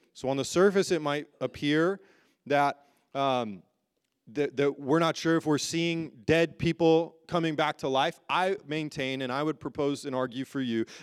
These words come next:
that Jesus is still in the resurrection business in twenty twenty-two.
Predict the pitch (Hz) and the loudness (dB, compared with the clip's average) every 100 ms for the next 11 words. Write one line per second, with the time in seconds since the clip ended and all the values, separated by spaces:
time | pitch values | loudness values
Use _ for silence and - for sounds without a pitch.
0 | - 135 110 139 135 139 131 - 139 127 | -4 -4 2 0 2 -4 -6 -4 -2 0
1 | 123 113 110 101 110 107 - 104 104 95 | -2 -2 -2 -2 -6 -6 -10 -8 -8 -8
2 | 101 104 101 104 98 - 98 92 - | -12 -14 -14 -12 -14 -14 -16 -14 -16